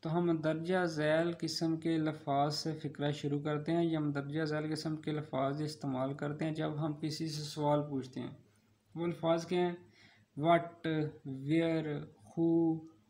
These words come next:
whose, when, why, which। इस तरह के जो expressions हैं, forms जो हैं, question forms या इस तरह के अल्फाज जो हैं,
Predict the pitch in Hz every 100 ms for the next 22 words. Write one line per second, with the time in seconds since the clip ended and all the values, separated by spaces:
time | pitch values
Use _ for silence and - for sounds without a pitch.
0 | - 165 170 170 160 151 143 135 143 165
1 | 165 165 160 151 143 - 131 135 147 151
2 | 156 151 139 165 160 - - - _ -
3 | - - _ - 190 190 196 196 185 175
4 | 156 139 139 147 147 - 160 156 156 156
5 | 147 147 151 151 - 139 147 151 151 147
6 | 143 139 143 151 143 - 151 151 147 143
7 | 151 170 160 156 - 151 147 147 147 -
8 | 143 156 160 156 139 143 170 -